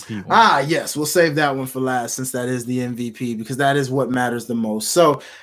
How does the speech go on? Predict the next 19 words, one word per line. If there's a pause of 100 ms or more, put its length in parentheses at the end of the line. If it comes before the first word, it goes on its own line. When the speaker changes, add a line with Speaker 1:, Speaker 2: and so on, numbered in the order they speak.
(240)
Speaker 2:
uh,
let's
just
get
into
these
final
two
categories
before
we
get
into
our
final
viewers'
choice
category.
So,